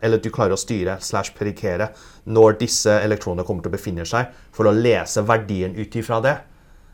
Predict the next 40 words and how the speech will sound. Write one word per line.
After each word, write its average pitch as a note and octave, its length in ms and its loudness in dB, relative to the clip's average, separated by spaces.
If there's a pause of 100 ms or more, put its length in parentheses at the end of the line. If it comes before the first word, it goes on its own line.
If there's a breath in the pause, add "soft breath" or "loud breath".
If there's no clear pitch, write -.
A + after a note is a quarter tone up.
det G#2 380 2
er, G2 280 0
eh, G2+ 160 2
den G#2 160 -2
essens G2 440 -6
til G2 140 -8
å F#2 240 -2
jobbe F#2+ 340 -4
på. F2+ 280 -4 (560 soft breath)
I B2 60 -4
s-, - 160 -6
så A#2+ 220 4
du B2 160 4
har G#2+ 220 6
jo B2 160 4
egentlig G#2 340 0
mange G#2 240 2
variasjoner G2 800 2
av G2+ 140 -2
disse G#2 180 -4
elektronene, F#2+ 500 -4
hvor F#2+ 120 -2
de F#2+ 80 -2
kan F#2+ 140 -6
befinne F#2+ 320 -4
seg, B2 120 0
og G#2+ 80 2
de A2 60 -2
forskjellige - 380 -4
states, - 600 -4
sånn G#2 160 -10
som G2+ 100 -8
det F#2+ 80 -12
kalles. F#2 320 -6 (440 soft breath)
Da A2+ 140 4
kan G2+ 300 -4
du G2 180 -2 (340 soft breath)
lese G#2 400 -2
de G#2 100 -4
statusene G2+ 600 -6